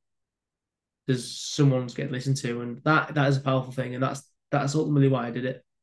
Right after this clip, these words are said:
Will it get us attention? Of course it will, but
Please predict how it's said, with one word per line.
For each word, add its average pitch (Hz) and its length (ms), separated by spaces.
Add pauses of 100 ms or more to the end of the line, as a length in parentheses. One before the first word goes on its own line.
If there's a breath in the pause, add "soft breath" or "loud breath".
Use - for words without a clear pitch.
(1500)
Will 170 160
it 180 60
get 180 160
us 170 80
attention? 180 340
Of 147 60
course 147 220
it 147 80
will, 139 280 (100)
but 135 320